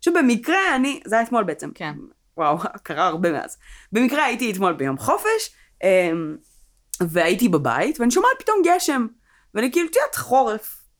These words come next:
Speaker 1: יכול להיות שיש גשם." ואז אני מבינה שאין גשם בחוץ.
Speaker 2: שהגשם בתוך הבית.
Speaker 1: הגשם הוא בתוך הבית, כן. ואני כאילו הולכת לי, אה, לא זוכרת, כאילו, הלכתי לקחת איזה פנסטיל או משהו, לשים על איזה עקיצה, כאילו, ל-,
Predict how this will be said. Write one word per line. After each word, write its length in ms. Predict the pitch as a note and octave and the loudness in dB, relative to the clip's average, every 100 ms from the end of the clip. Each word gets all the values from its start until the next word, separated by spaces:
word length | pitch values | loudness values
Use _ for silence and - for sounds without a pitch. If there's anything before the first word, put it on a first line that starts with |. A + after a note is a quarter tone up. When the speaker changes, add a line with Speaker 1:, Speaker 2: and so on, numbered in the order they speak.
| _ _ - | _ _ -6
Speaker 1:
יכול 200 | - C#5 | -2 0
להיות 100 | C#5 | 2
שיש 220 | C5 A#4+ A#4 | 2 2 0
גשם." 180 | A#4 G#4+ F#4+ - - - - - | 0 -2 -2 -14 -20 -20 -16 -2
ואז 140 | D#4 | 0
אני 80 | G#4 | 2
מבינה 240 | D#4+ D4 E4 | 2 2 2
שאין 220 | C#4 C#4 | 2 0
גשם 260 | F3 E3 | 0 -2
בחוץ. 340 | C#3 - - - | -6 -8 -10 -10
Speaker 2:
שהגשם 300 | E3+ F3+ G#3 | -6 -2 -2
בתוך 200 | G3 F3 | -2 -4
הבית. 400 | D#3+ C#3+ C3 - | -4 -4 -6 0
Speaker 1:
הגשם 240 | C4 G#4+ A#4 | 2 4 2
הוא 80 | A#3+ | 2
בתוך 200 | B3 B3 | 2 2
הבית, 440 | G3 - - - | 2 0 -4 -8
כן. 120 | - - - _ _ _ _ G3 | -2 -2 -4 _ _ _ _ -4
ואני 220 | B3+ G4+ F#4+ | -2 -2 2
כאילו 240 | F4 D4+ A#3+ | 2 6 4
הולכת 380 | A3+ B3 C#4+ C4+ | 4 2 0 0
לי, 260 | B3 G#3 F#3 | 2 2 2
אה, 260 | F3+ F3 F3 - _ _ _ _ _ _ - | 2 2 0 -4 _ _ _ _ _ _ -6
לא 80 | C#4+ | -4
זוכרת, 420 | E4+ F4+ D#4+ D#4 - | 0 2 2 0 -6
כאילו, 220 | A3 G3+ | -2 0
הלכתי 320 | G#3 B3+ E4 | 0 0 0
לקחת 400 | B3 C#4 D#4+ C4 | 0 -2 -4 -4
איזה 380 | A3 F#3 D#3 C#3 _ _ _ _ - | -4 -4 -6 -8 _ _ _ _ -2
פנסטיל 580 | A3+ A3+ - - F#4 D4 | 2 2 0 0 2 2
או 40 | |
משהו, 240 | G#3+ G#3+ | 2 0
לשים 280 | F#3+ F#3+ C#4+ | -4 -2 0
על 100 | D#4+ | 0
איזה 200 | A3 F#3 | 2 0
עקיצה, 520 | F3+ B3 A#3+ A#3+ C4+ A#3 | 0 0 0 2 0 0
כאילו, 260 | G3+ F3+ F3+ | -2 -2 0
ל-, 320 | E3+ D#3 D#3 | 0 -2 -4